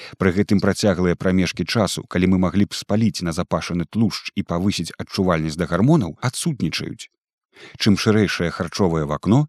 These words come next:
тым вышэйшая імавернасць набору вагі. Больш за тое, прыём ежы блякуе працэсы самаачышчэння клетак, таму нашаму арганізму застаецца менш часу на самааднаўленне.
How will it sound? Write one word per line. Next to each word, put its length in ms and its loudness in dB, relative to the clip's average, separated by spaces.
тым 200 8
вышэйшая 520 2
імавернасць 580 0
набору 380 2
вагі. 320 0
Больш 400 2
за 160 -6
тое, 260 -4
прыём 380 0
ежы 380 0
блякуе 500 2
працэсы 480 -2
самаачышчэння 800 -2
клетак, 480 -2
таму 220 2
нашаму 400 0
арганізму 560 0
застаецца 760 -2
менш 440 0
часу 440 -4
на 140 -2
самааднаўленне. 1040 -2